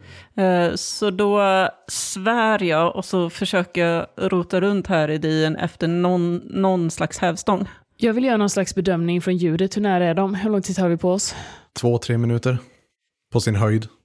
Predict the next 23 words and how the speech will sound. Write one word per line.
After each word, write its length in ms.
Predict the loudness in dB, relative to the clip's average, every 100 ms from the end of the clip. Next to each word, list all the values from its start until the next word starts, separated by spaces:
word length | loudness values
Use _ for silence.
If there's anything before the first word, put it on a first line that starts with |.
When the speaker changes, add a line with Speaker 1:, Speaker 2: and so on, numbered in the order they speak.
| -20 -6
Speaker 2:
Jag 120 | -2
plockar 200 | 0 2
loss 220 | 0 0
en 100 | 0
sån 100 | 2
här 40 | 0
liten 220 | 0 0
träbit 560 | 0 0 2 0 -2 0
som, 240 | 0 0
eh, 80 | 0
jag 420 | 0 0 -2 -4
tänker 140 | -2 0
att 40 |
det 60 | 0
ligger 180 | 2
väl 100 | 2
lite 120 | 0 -2
spillror 340 | 0 2 2
och 80 | 0
sånt 180 | -2 -2
från 180 | -2 0
vagnen 280 | 0 0
här. 260 | 0 0